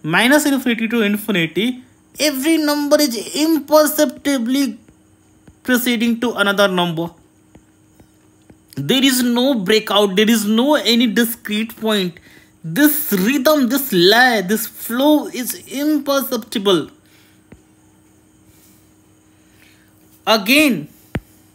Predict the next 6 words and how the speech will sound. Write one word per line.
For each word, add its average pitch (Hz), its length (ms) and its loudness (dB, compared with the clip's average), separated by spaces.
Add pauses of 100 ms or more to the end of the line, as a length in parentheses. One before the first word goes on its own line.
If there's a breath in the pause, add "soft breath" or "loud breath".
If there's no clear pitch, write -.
(240)
again, 220 500 0
again. 185 460 -2 (3250 loud breath)
Mathematics 165 720 -6
is - 240 -10
all 151 240 0
about 151 400 -4